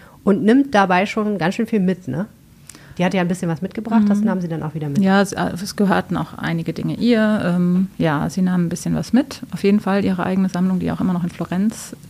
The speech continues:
Speaker 2: ist. Es sind dann auch, äh, über die kommenden Jahre immer wieder auch Dinge, äh, in andere Schlösser gebracht worden. Aber im Großen und Ganzen so, dass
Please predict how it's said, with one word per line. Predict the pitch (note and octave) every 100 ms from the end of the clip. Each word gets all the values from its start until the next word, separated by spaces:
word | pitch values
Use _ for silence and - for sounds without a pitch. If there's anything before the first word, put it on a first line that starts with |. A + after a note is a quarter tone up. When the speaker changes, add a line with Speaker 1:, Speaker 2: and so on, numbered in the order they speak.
| D4 -
Speaker 2:
ist. | - B3+ - - - - - -
Es | F#3+ G#3+
sind | B3 B3
dann | G#3 -
auch, | F#3+ F#3+ -
äh, | G#3 G3 F#3+ G3+
über | G3
die | F#3 F#3 F#3 F#3 -
kommenden | - G#3 A3+ G#3+ F#3+
Jahre | E3+ F#3+ G3
immer | G3 F3+
wieder | F#3+ F#3
auch | -
Dinge, | - G3 F#3 F3+ F3
äh, | F#3+ F3 -
in | F#3
andere | - G3+ G#3 F3+
Schlösser | F3 F#3 F#3+ F3+
gebracht | E3+ - F3+ A3 -
worden. | G#3+ G#3 G#3+
Aber | F#3 F#3
im |
Großen | F#3+ G#3+ C#4+ C4+
und | G#3+ F#3+
Ganzen | F#3 A3 A#3 G3 F#3
so, | F3+ F3+
dass | F3+ F3+